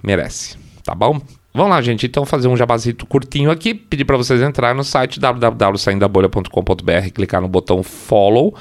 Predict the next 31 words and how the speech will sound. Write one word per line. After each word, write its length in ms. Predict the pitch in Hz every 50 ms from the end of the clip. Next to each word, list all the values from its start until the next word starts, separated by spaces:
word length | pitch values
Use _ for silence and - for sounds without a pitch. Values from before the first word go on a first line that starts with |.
| - - - - -
ou 160 | - - 135 131
seguir 280 | - - 139 151 151
a 80 | 131 110
gente 340 | 101 104 113 113 - - 107
no 160 | 107 104 101
Spotify, 480 | - - 107 98 - - - 92 98
Podcast 580 | 101 - 131 127 123 - - 107 98 - - -
Addict, 360 | 95 104 117 113 - - -
Google 480 | - 113 147 214 233 196 143 127 107 98
Podcast, 600 | - - 104 92 101 - - 101 95 - - -
Apple 280 | 92 90 - - 95
Podcast. 580 | - - 85 85 - - - 92 - - - - _ - - - - - - -
Pede 200 | 113 107 101 101
também 260 | - 117 95 92 104
pra 160 | - 135 120
entrar 220 | 107 - 104 98 92
lá 140 | 95 98 104
no 80 | 107
YouTube, 420 | 117 135 139 - 220 240 202 214 - - _ _ _ _ _
sininho, 520 | - - 214 208 185 175 175 165 165 160 - - _ - -
like, 460 | 120 117 113 113 113 - - - - _ _
comentário, 500 | - 117 107 110 104 - - - - - - _ - _
tá? 200 | - 131 196 226 - - - - - - - - - - _ -
Pede 400 | - 127 120 123 120 123 113 71
pra 260 | 107 113 117 113 107 95
fazer 300 | - - 107 98 107 110
o 100 | 110 107
share 320 | - - 117 104 101 101
desse 160 | 107 110 -
episódio 540 | - - 160 151 151 147 156 165 156 - - - _ _ _ _ -
e 280 | 151 180 160 - -